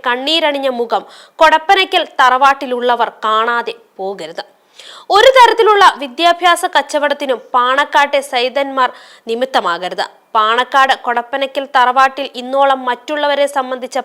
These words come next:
പരാതി പറയാനല്ലാതെ ഒരാളും എത്തിയിട്ടില്ല. എന്നാൽ തങ്ങന്മാരെ സംബന്ധിച്ച് തന്നെ പരാതി പറയാൻ ആ പൂമുഖത്ത് ആളുകൾ വരാതിരിക്കാൻ വന്ദ്യനായ മുഹമ്മദ് അലി സിഹാബ് തങ്ങളുടെ കുടുംബവും അനുജ സഹോദരന്മാരും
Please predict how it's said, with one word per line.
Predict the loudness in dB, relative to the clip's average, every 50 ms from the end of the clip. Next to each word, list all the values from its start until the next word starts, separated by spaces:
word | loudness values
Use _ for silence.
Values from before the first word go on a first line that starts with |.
| 2
പരാതി | 4 4 4 4 4 2 2 -2 -4 -2
പറയാനല്ലാതെ | -2 0 0 0 -2 0 -2 -2 0 0 -2 -2 -4 -8 -12 -12 -20 -20 -14 -4 -2
ഒരാളും | 0 2 4 4 4 4 2 2 0 -2 -6 -12 -20 -18 -10 -8
എത്തിയിട്ടില്ല. | -8 -8 -8 _ -10 -8 -8 -8 -8 -8 -8 -6 -6 -6 -8 _ _ _ _ -4 -2
എന്നാൽ | 0 2 2 2 0 0 -4 -4 -2
തങ്ങന്മാരെ | 0 0 0 0 -2 -2 -2 0 0 2 2 0 0
സംബന്ധിച്ച് | -2 -2 -2 -2 -2 -4 -6 -8 -8 -8 -4 -2 -2
തന്നെ | -2 -2 -4 -6 -4 -4
പരാതി | -2 -2 0 2 2 2 0 0 -2 -4
പറയാൻ | -4 -4 -4 -8 -10 -12 -16 -20 -20 -20 -12 -2 2
ആ | 6 6 6 6 4 2 -2
പൂമുഖത്ത് | -2 -2 -2 -4 -4 -4 -4 -2 -2 -2 -2 -2 -4 -4
ആളുകൾ | -2 0 2 2 2 2 2 0 -2 -2 -4 -6
വരാതിരിക്കാൻ | -6 -4 -2 0 2 2 2 0 0 -4 -8 -8 -8 -8 -8 -8 -10 -12 -20 -12 _ 0
വന്ദ്യനായ | 0 0 0 0 0 0 2 2 2 2 2 2 0 -2 -6 -16 -20 -20 -20 _ _ -6
മുഹമ്മദ് | -4 -4 -4 -2 -2 -2 0 2
അലി | 2 2 0 -2 -4
സിഹാബ് | -6 -8 -8 -6 -2 -2 -2 -2 -2 -2
തങ്ങളുടെ | -2 -2 0 0 -2 -2 -2 -4 -6
കുടുംബവും | -6 -8 -10 -6 -4 -4 -4 -2 0 0 0 0 -2 -6 -12 -20 _ _ -4
അനുജ | -2 -2 -2 -2 -4 -2 -2 -4 -4 -6
സഹോദരന്മാരും | -10 -10 -8 -4 -4 -2 -2 -2 -4 -4 -4 -2 -2 -2 -2 -4